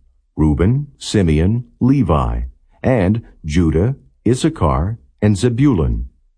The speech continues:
Dan, Joseph, and Benjamin, Naphtali, Gad, and Asher. The sons of Judah, Er, and Onan, and Shelah,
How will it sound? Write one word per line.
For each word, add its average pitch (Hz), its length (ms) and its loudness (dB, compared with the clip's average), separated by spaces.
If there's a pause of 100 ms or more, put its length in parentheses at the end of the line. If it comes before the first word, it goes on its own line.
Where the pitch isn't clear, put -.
(200)
Dan, 73 500 0 (240)
Joseph, 85 640 -2 (180)
and 117 180 2
Benjamin, 78 680 0 (320)
Naphtali, 82 840 0 (180)
Gad, 90 500 0 (180)
and 113 200 0
Asher. 69 560 -4 (600)
The 117 120 0
sons 165 360 2
of 120 140 0
Judah, 69 540 0 (260)
Er, 82 480 0
and 101 200 2
Onan, 80 580 0
and 120 160 2
Shelah, 82 560 -2